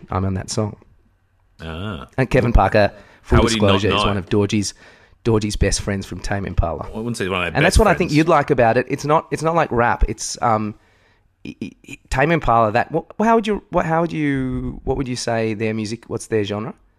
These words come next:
Speaker 2: Psych, psych rock.
Speaker 1: Psych rock. So psych rock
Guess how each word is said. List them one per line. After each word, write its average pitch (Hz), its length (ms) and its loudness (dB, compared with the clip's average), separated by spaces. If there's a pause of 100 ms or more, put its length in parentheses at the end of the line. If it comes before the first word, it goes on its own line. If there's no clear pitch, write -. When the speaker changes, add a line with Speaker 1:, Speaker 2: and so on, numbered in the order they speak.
(340)
Speaker 2:
Psych, - 480 -8
psych - 320 -6
rock. 82 300 -8 (220)
Speaker 1:
Psych 123 320 0
rock. - 180 -2
So 131 80 -2
psych 139 340 -2
rock 131 300 2